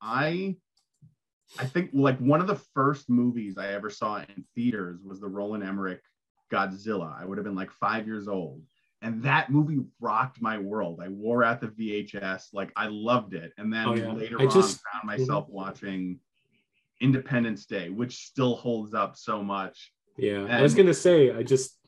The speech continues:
Speaker 2: resaw the ninety-eight Godzilla recently. It was on Netflix.
Speaker 1: Doesn't
Speaker 2: Still
Speaker 1: it, like, it's fine, right?
Speaker 2: Yeah, I, I'd still, like, not the biggest fan, but, like, I was really impressed by, like,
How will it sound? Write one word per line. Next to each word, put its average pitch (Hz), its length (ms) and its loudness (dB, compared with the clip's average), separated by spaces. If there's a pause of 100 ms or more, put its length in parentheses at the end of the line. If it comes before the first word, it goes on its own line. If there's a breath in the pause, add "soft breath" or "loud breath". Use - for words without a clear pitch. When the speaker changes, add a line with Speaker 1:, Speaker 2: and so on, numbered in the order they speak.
Speaker 2:
resaw 120 640 0
the 110 140 -6
ninety-eight 107 480 0
Godzilla 107 340 -2
recently. 104 360 2
It - 20 -4
was 98 140 -8
on 101 120 -6
Netflix. 113 580 -10 (1160)
Speaker 1:
Doesn't 208 180 4
Speaker 2:
Still 180 140 12
Speaker 1:
it, 185 180 12
like, 208 80 -2
it's 202 180 -8
fine, 190 380 4
right? 151 380 -2
Speaker 2:
Yeah, 175 300 8
I, 170 240 6
I'd 160 80 2
still, 202 280 10
like, 143 240 8
not 139 240 -2
the 143 60 -4
biggest 139 280 0
fan, 143 220 0
but, 131 120 0
like, 120 200 -4
I 131 40 0
was 127 140 0
really 147 200 4
impressed 131 380 -2
by, 120 80 -6
like, 107 320 -2